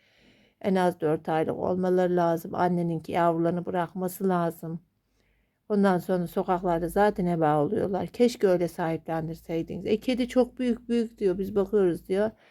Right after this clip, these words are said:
"Hanımefendi," dedim, "ben doğduğundan beri bu hayvanların içindeyim. Sabah akşam kontrolündeyim. Gözlerinde enfeksiyon olmamaları da o sebepten olduğu zaman sıktığım için."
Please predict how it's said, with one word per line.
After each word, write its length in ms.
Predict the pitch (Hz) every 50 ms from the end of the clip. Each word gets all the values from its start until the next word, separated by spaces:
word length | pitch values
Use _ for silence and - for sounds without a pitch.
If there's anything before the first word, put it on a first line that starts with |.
| - - _ _ _ _ _ _ _ _ _ _
"Hanımefendi," 560 | _ - 208 226 240 226 240 233 214 185 175
dedim, 200 | 185 185 185 175
"ben 320 | 185 190 190 185 180 -
doğduğundan 640 | - 190 190 202 202 226 226 220 226 226 226 214 202
beri 320 | 196 202 208 208 - -
bu 200 | - 196 190 185
hayvanların 540 | 190 202 202 196 190 190 185 190 208 202 -
içindeyim. 520 | 196 196 - - 226 214 220 226 226 220
Sabah 380 | 214 - - 202 196 202 190 185
akşam 380 | 185 180 - - 180 170 165 175
kontrolündeyim. 720 | 190 190 190 202 214 214 214 214 208 208 214 214 214 208
Gözlerinde 480 | 196 196 196 185 190 190 190 185 180 151
enfeksiyon 560 | - 185 185 180 202 185 180 - - 202 185
olmamaları 560 | - 208 208 208 202 185 180 175 165 170 165
da 80 | 156 156
o 60 | 165
sebepten 540 | - - 180 165 165 156 156 - - 165 175
olduğu 340 | 175 170 170 175 202 190
zaman 320 | 185 190 180 175 175 170 170
sıktığım 420 | 175 - 202 202 - 262 262 240
için." 220 | 226 220 214 214